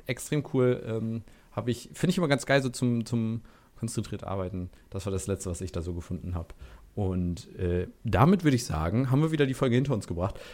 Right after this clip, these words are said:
Folgt uns auf, äh, Twitter, Instagram, Facebook, äh,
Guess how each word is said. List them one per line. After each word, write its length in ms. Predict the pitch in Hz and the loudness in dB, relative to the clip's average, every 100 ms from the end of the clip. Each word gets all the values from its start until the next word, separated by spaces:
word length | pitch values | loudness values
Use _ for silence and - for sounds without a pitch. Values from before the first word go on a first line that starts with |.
| - | -18
Folgt 320 | - 139 208 | 6 8 8
uns 160 | 208 190 | 6 4
auf, 520 | - 139 151 151 - | 4 6 6 2 -6
äh, 280 | - 113 123 | -4 -2 -2
Twitter, 320 | - 170 160 | 0 2 4
Instagram, 560 | - 131 135 120 120 120 | 2 0 -2 2 2 0
Facebook, 800 | 120 143 160 - 135 135 127 - | -2 -4 -4 -2 -2 -2 -4 -10
äh, 440 | 113 113 113 113 | -6 -4 -4 -6